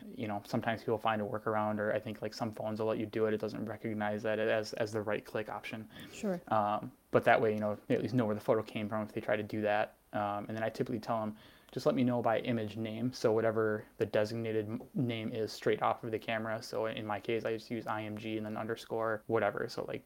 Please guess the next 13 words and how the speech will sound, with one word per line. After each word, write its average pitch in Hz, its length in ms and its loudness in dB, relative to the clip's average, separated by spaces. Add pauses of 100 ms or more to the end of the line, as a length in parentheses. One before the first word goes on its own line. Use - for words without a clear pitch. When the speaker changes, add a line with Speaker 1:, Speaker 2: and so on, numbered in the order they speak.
(120)
Speaker 1:
you 113 140 -8
know, - 60 -12 (100)
image 107 140 -2
number 104 360 -2
twenty-five. - 640 -4 (140)
I'll 123 80 8
just 113 220 -2
save 113 280 6
those. 117 400 -2
So 107 460 6
if - 60 -14
they 110 120 2
pick - 300 0